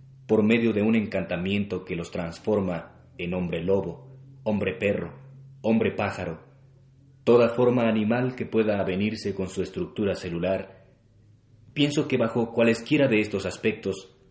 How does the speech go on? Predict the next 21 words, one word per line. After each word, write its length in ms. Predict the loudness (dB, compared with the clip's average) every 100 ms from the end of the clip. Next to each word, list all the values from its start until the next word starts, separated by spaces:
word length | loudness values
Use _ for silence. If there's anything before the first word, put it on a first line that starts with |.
| -2
puedo 240 | 0 2
evitar 440 | 0 0 -2 -4
ser 260 | -4 -6 -4
detectado. 680 | -4 -4 -6 -6 -6 -8 -14 -20 _ _ _ _ _ _ _ _ _
"Es 200 | -4 -2
muy 200 | -2 -4
cierto", 880 | -6 -8 -8 -8 -10 -10 -10 -10 -18 _ _ _ _ -14
afirmó 480 | -12 -8 -6 -4
el 120 | -4 -4
último 320 | -6 -6 -6
mago. 340 | -6 -8 -12 -16 -20 _ _ _ _ _ _ _ _ _ _
"Pero 220 | -4 -4
si 160 | -4 -2
te 120 | 0
convierto 760 | 0 0 2 4 2 2 2 4
en 120 | 4
hombre 280 | 2 2 0
insecto, 800 | 0 -2 -2 -2 -4 -4 -6 -20 -20 -20 -8
puede 280 | -6 -6 -6
ser 300 | -8 -8 -8
pisoteado. 960 | -8 -8 -10 -10 -10 -10 -12 -14 -16